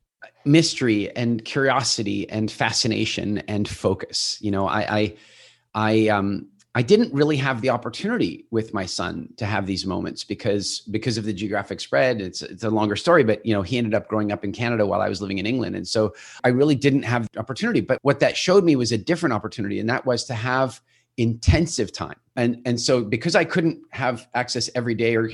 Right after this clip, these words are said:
you know, I couldn't have that, what I would do instead is create events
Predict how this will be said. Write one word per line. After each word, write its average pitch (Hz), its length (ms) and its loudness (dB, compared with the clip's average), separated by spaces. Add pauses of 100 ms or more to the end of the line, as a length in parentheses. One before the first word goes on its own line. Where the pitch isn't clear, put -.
(120)
you 113 120 -2
know, 104 60 0
I 113 60 0
couldn't 113 220 -2
have 180 200 2
that, 110 220 2
what 120 120 0
I 139 100 4
would 180 160 4
do 120 120 0
instead 113 340 2
is 110 160 -4
create 131 500 -4
events 117 560 -2